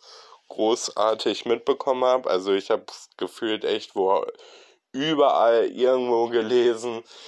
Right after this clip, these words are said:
Und ja, ich hab's mir auf jeden Fall ordentlich mal reingezogen, aber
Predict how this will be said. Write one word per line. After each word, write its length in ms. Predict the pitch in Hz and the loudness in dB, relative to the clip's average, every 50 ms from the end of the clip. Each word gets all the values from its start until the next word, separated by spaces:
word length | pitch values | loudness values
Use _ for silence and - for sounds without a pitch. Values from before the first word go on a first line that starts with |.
| - - - - _ _ - | -20 -20 -20 -20 _ _ -8
Und 560 | - - 104 104 104 104 98 98 98 98 95 | -2 2 2 4 4 4 2 0 -2 -2 -2
ja, 300 | 98 95 95 92 92 87 | 2 2 4 4 4 4
ich 280 | - 78 104 107 - | 2 2 0 0 0
hab's 200 | 135 127 117 - | 0 -2 0 0
mir 100 | 131 120 | 2 2
auf 180 | 113 113 110 - | 2 2 2 2
jeden 160 | 123 117 113 | 0 0 0
Fall 400 | 110 - 120 107 107 107 110 104 - | 0 2 4 4 6 4 4 2 2
ordentlich 480 | - 101 104 107 107 104 104 101 - - | 2 0 0 0 0 -2 -2 -2 -2 0
mal 220 | 110 101 98 98 | 0 0 2 2
reingezogen, 840 | 101 101 104 110 110 107 104 104 - - 117 107 110 110 110 107 | 2 2 0 0 -2 -4 -6 -4 -2 0 2 2 2 0 -2 -2
aber 480 | 87 82 95 98 101 98 95 95 98 92 | -2 -2 -2 0 0 0 0 0 -2 -4